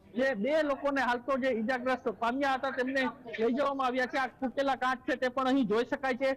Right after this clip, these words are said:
તે વિસ્તારને જે કહી શકાય કે કોર્ડન કરવામાં આવી રહ્યો છે પોલીસ દ્વારા,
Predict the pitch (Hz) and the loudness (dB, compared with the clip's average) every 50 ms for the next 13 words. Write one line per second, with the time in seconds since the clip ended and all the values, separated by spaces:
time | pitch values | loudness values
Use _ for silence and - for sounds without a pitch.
0 | 269 - - - - - - - - 277 269 269 - - 226 233 226 240 233 - | -4 -12 -20 -20 -20 -20 -12 -2 0 2 2 2 0 0 0 0 0 0 -2 -2
1 | - 311 302 294 285 302 294 294 285 285 294 - - - - 240 233 214 269 262 | -2 -2 0 0 0 0 0 0 0 -2 -4 -14 -18 -8 -2 -2 0 0 0 0
2 | 254 262 254 254 - 262 254 277 269 262 285 254 - 254 254 262 269 311 320 294 | 0 -2 -4 -2 -2 -4 -2 -2 -2 -2 -2 -4 -2 0 0 0 0 -2 -2 -2
3 | 294 277 269 269 254 269 254 247 269 254 254 240 240 233 - 240 220 233 240 269 | -2 -2 0 0 0 0 0 0 0 0 0 0 0 0 -2 -4 -4 -2 -2 -2
4 | 294 294 294 269 254 233 226 220 208 | -2 -2 -2 0 0 0 0 0 -2